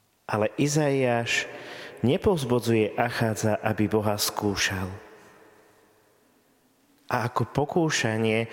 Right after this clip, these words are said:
interpretuje prípadnú prosbu sám Achaz, čím Izaiášove slova v-, do určitej miery prekrúca. Pretože aj Boh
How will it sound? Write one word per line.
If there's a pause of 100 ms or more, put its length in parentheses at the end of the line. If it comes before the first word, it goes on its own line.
(260)
interpretuje
prípadnú
prosbu
sám
Achaz, (1300)
čím
Izaiášove
slova (320)
v-,
do
určitej
miery
prekrúca. (1900)
Pretože
aj
Boh